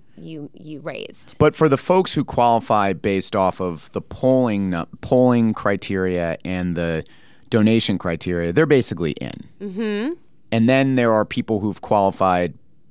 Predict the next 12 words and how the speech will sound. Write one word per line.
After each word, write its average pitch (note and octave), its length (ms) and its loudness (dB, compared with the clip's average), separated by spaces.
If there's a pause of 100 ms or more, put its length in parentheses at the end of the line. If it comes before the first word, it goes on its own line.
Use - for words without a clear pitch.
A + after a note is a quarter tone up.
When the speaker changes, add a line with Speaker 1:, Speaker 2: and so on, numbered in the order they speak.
(560)
Speaker 2:
they've G2+ 160 2
met A2+ 160 2
the - 60 -4
polling A#2+ 500 2
qualification, F#2 720 0
but - 180 -10
they F#2+ 120 -2
haven't G2+ 280 -2
met F2 180 -4
the E2+ 60 -6
donation E2+ 720 -6 (680)
qualification, D#2 640 -6